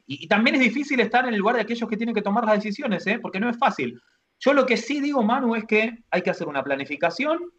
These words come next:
seria, analizando todas las variantes, pero que eso no sea, eh,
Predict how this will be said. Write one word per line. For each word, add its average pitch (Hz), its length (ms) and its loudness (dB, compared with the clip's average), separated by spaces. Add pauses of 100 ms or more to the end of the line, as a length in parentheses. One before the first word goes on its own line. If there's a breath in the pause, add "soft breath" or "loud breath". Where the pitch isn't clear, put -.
(420)
seria, 262 600 2 (140)
analizando 139 500 0
todas 190 140 4
las 170 100 2
variantes, 240 680 0 (680)
pero 180 240 -2
que 302 80 0
eso 302 200 0
no 262 160 2
sea, 254 520 2 (1000)
eh, 131 600 -2